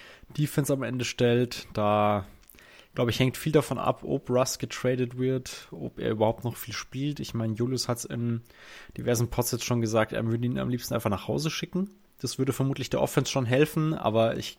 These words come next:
glaub halt nicht, dass das passiert. Tut mir leid. Ähm, ja, und eigentlich ist man als Defense-Team ja auch gut genug. Also Platz zwei ist jetzt vielleicht, oder Platz drei ist jetzt vielleicht auch ein bisschen, äh, über den Erwartungen, aber man ist ja schon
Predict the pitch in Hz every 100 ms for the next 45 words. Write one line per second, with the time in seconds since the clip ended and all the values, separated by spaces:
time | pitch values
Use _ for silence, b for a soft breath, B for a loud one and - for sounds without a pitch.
0 | _ - 117 113 120 - 110 113 - -
1 | - 123 - _ _ - - 127 117 113
2 | 123 B B B B B - 131 117 113
3 | 110 107 92 - _ _ _ _ _ -
4 | 95 90 101 131 139 143 147 127 - 156
5 | 170 147 - - - - 147 147 131 135
6 | - - 147 - 123 135 - 104 107 -
7 | - - 107 117 - - - 117 113 -
8 | - 107 - - 107 117 - - - 117
9 | - 120 110 104 - 120 113 123 214 147
10 | 151 151 147 151 B B B B - 135
11 | 143 127 113 113 147 - 151 143 147 147
12 | - - 117 113 135 - 123 - 120 120
13 | 117 104